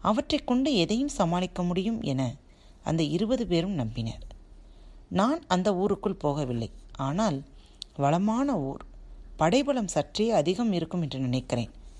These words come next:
அதற்கு ஏற்ப திட்டம் வேண்டும் என்றான் கோவன். செம்மலையின் மேற்கிலும் வடக்கிலும் அடர்ந்த காடு. அதற்குள் எந்த படையும்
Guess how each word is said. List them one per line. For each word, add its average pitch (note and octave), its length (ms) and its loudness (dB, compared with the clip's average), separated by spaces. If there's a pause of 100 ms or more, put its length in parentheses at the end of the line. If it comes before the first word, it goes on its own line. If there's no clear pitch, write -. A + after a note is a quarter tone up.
(280)
அதற்கு C#4 460 2
ஏற்ப G#3+ 280 2
திட்டம் E3+ 340 0
வேண்டும் D3 320 0
என்றான் C#3 460 -4
கோவன். A#2 300 -2 (1000)
செம்மலையின் G3 560 2
மேற்கிலும் D#3 680 0 (480)
வடக்கிலும் E3 680 0
அடர்ந்த G3 440 -2
காடு. B2+ 340 0 (680)
அதற்குள் C#4+ 540 2
எந்த A3+ 440 4
படையும் F3+ 440 0